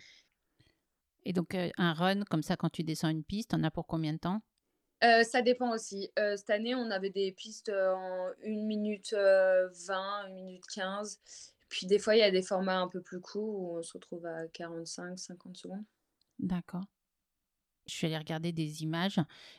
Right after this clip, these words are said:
Speaker 1: euh, de toi notamment. <laughs> J'ai, j'ai trouvé que ça allait très, très vite. Euh, je, mais je me rends pas du tout compte de la vitesse. Tu, tu peux faire des pointes à combien de kilomètres heure ?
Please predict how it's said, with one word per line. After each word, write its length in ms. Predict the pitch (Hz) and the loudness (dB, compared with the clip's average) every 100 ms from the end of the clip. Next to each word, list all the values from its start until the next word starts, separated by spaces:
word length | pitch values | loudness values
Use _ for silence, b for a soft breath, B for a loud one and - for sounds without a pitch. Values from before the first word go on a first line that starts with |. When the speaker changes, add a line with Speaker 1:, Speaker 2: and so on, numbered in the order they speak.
| - | -6
Speaker 1:
euh, 80 | 156 | -6
de 100 | 147 | -6
toi 220 | - - | -8 -6
notamment. 460 | 208 190 - 127 185 | -4 -2 -4 -4 0
<laughs> 760 | 240 - - - - - - - | 0 0 -2 -4 -12 -20 -20 -14
J'ai, 260 | - 170 | -12 -10
j'ai 120 | 156 | -12
trouvé 200 | 151 170 | -10 -12
que 60 | - | -8
ça 100 | 165 | -6
allait 120 | 156 | -6
très, 220 | - - | -8 -8
très 180 | - 170 | -4 -4
vite. 300 | 160 175 - 180 b b b - | -4 -6 -6 -8 b b b -10
Euh, 100 | 160 - | -8 -4
je, 160 | - | 0
mais 80 | 175 | 0
je 180 | 165 175 | 0 -4
me 160 | 170 | -2
rends 220 | 170 170 175 | -2 -4 -4
pas 140 | 190 | -2
du 120 | 185 | -4
tout 120 | - - | -8 -2
compte 180 | 220 | 0
de 80 | 208 | 2
la 140 | 170 156 | 0 -2
vitesse. 400 | 165 - - - | -6 -4 -6 -6
Tu, 160 | 156 | -10
tu 120 | 160 160 | -10 -8
peux 160 | 160 | -6
faire 180 | 170 175 | -4 -4
des 140 | 165 160 | -4 -6
pointes 260 | 196 208 | -4 0
à 80 | 185 | 0
combien 240 | - 175 | 0 0
de 60 | 190 | 0
kilomètres 480 | - 170 160 165 202 | 0 0 0 0 0
heure ? 140 | 220 | 0